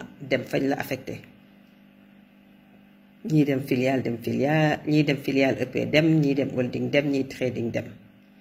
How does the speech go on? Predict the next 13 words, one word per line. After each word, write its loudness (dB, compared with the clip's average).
Lenn 0
daal 0
laa 0
leen -2
mun -2
a -2
wax, -6
ñay 4
dem 4
trading 2
moom, 2
leer 4
na. 0